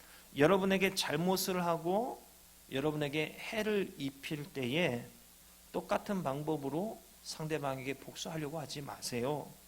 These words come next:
또 복수한 그 당시에는 어때요? 좀 가려운데 쫙 긁어주는 듯한 어떤 시원함과 짜릿한 그런 것은 솔직히 느끼긴 할 거예요.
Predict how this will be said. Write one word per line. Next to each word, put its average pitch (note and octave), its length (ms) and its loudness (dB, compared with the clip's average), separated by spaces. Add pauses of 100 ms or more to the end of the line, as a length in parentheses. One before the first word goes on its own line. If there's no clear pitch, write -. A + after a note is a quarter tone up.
(1000)
또 F#3 100 -6
복수한 A#3+ 480 4
그 A3+ 220 -4
당시에는 E3 560 0
어때요? B2+ 380 -2
좀 E3 260 -4 (640)
가려운데 F3+ 520 2
쫙 - 140 -6 (160)
긁어주는 F3+ 540 2
듯한 D#3+ 260 -2
어떤 E3 220 -2
시원함과 G3 960 0
짜릿한 A#3 720 -4
그런 F#3 200 0
것은 E3+ 320 0
솔직히 D#3+ 600 -4
느끼긴 D3+ 460 -6
할 E3+ 180 -4
거예요. B2+ 400 -6